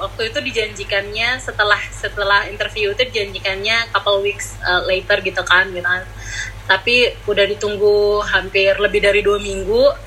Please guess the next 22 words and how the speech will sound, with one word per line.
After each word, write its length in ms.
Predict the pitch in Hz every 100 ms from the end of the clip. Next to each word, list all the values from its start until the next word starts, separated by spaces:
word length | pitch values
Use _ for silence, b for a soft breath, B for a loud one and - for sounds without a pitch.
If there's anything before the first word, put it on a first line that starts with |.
| -
masih 240 | 208 208 220
belum 240 | 208 208
ada 240 | 190 190
kabar 320 | 190 190 190 190
juga. 560 | 190 175 190 226 294 - - - - - - - -
Eh, 360 | 208 214 214 214
saya 240 | - 262 -
kan 80 | 392 381
ragu-ragu 560 | 330 294 294 277 277 370
nih, 320 | 415 330 - - - - -
"Aduh, 240 | 247 254 240
ini 160 | 233 294
berangkat 480 | 226 220 214 208
di 160 | 214 208
dua 160 | 208 202
ribu 800 | 202 185 196 208 208 208 208 196 - -
delapan 400 | 202 202 208 208
belas, 640 | 202 185 180 214 285 - - B B -
ataukah 400 | 208 226 208 240
harus 320 | 240 226 - - -
dua 160 | 220
delapan, 400 | 220 214 214 208